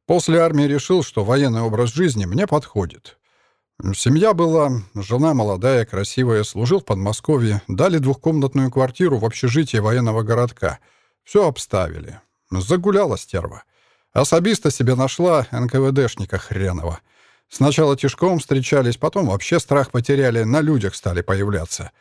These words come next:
Она аж цвела и пахла, совсем бабе крышу снесло. Ну и поскандалили однажды, припечатал ей так хорошо, что сияла фонарями под каждым глазом.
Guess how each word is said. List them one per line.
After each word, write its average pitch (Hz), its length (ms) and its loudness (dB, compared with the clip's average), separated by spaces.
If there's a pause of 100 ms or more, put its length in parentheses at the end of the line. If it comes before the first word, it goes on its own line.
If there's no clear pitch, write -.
(220)
Она 151 360 2
аж 147 120 -6
цвела 160 440 2
и 156 60 0
пахла, 104 420 -2
совсем 143 600 -2
бабе 101 240 0
крышу - 380 -4
снесло. 92 520 -4 (600)
Ну 98 140 -2
и 107 40 2
поскандалили 160 720 2
однажды, 120 520 0
припечатал 127 680 0
ей 107 220 0
так - 240 -2
хорошо, 104 420 -2
что - 180 -4
сияла 143 440 2
фонарями 135 480 2
под 120 220 -4
каждым 123 360 0
глазом. 117 400 -2